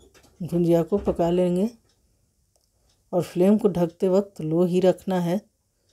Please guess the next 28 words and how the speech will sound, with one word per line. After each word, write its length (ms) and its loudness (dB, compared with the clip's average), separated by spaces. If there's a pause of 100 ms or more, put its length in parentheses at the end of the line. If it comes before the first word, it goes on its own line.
(420)
जब 220 4
ढक्कन 340 -4
हटाते 440 -2
हैं 220 0
तो 140 -2
फ्लेम 300 -2
को 140 -4
मीडियम 380 0
कर 200 -2
लें। 180 -2 (260)
अब 180 -2
इसमें 300 -4
गोलकी 500 -2
डाल 320 -2
देंगे 300 -2 (1200)
और 120 0
गोलकी 360 0
जो 160 2
है 180 0 (180)
दरदरा 540 0
डालें, 340 0 (1400)
जो 160 0
दरदरा 520 0
गोलकी 440 -4 (120)
डालने 300 -2
में 220 0
बहुत 340 -4
ही 100 -4